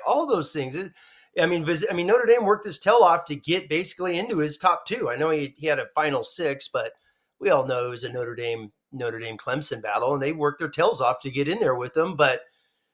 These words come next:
they probably saw the writing on the wall. I know everyone acts like Notre Dame dropped Vizina. Notre Dame was like, "Hey, go to Clemson. Boom, we're gonna go after Dante." That's kinda what it feels like in the last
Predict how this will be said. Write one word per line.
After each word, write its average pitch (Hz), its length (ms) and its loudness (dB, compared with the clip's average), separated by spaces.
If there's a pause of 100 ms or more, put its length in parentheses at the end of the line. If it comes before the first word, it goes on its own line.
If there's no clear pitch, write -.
(140)
they 151 140 0
probably 196 320 8
saw 170 240 8
the 151 100 6
writing 147 380 8
on 135 120 2
the 131 60 0
wall. 135 140 6
I 147 80 8
know 226 160 8
everyone 208 320 4
acts 180 300 0
like 165 180 0
Notre 170 200 -2
Dame 160 200 -4
dropped 135 460 0
Vizina. 147 580 -2 (260)
Notre 240 220 -4
Dame 285 160 -4
was 226 140 -4
like, 220 140 0
"Hey, 330 300 -8 (200)
go 220 80 4
to 320 80 2
Clemson. 302 500 0
Boom, 254 200 2
we're 196 100 0
gonna 233 180 0
go 226 100 4
after 208 220 2
Dante." 185 440 0 (300)
That's 156 180 0
kinda 214 260 4
what 196 280 2
it 160 260 -12
feels 214 580 -2
like 127 280 0
in 123 100 -8
the 120 80 -4
last 123 500 -2